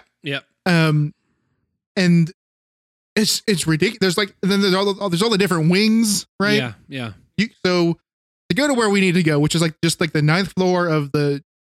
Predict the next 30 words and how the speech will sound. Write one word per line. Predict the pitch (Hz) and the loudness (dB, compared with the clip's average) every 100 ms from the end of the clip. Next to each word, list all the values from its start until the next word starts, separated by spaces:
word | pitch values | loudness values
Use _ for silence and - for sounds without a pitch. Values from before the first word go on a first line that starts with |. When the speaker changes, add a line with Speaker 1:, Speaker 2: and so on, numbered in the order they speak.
| _ | _
Speaker 2:
general | 175 175 190 180 | -2 0 0 -2
ho-, | 175 180 180 - _ 175 | -2 -4 -8 -14 _ -2
general | 180 175 | 0 0
hospital, | 156 143 - 143 | -2 -4 -6 -6
right? | 147 151 - _ _ _ _ _ _ _ _ _ _ _ _ | -4 -4 -8 _ _ _ _ _ _ _ _ _ _ _ _
Um, | 175 165 160 156 151 156 _ _ _ _ | -2 2 2 2 2 -2 _ _ _ _
we | 165 156 _ 202 | -6 -6 _ -4
take | 208 | 0
it, | |
we | 180 | 0
take | 156 196 | 0 -2
the | 175 | 0
blue | 170 240 | 2 2
elevator | 226 196 165 165 160 151 - _ _ _ _ _ _ _ _ - | 2 2 2 2 0 -2 -8 _ _ _ _ _ _ _ _ -4
from | 180 175 170 165 - _ _ | 0 0 0 -4 -8 _ _
the | 147 | -8
front, | - 170 185 - _ | -4 -4 -4 -8 _
from | 156 | -2
the | 147 | -2
front | - 185 196 - _ - | -2 -4 -4 -10 _ -2
doors, | 156 143 143 | 0 0 -4
take | 160 | -2
Speaker 1:
Yeah. | 143 | 0
Speaker 2:
the | 151 | 2
blue | 196 | 2
elevators | 185 175 156 151 147 - - _ | 2 0 0 2 0 -4 -12 _
up | 170 151 | -4 -4
a | |
floor. | - _ _ _ _ | -6 _ _ _ _
Speaker 1:
Yep. | 117 110 | -14 -12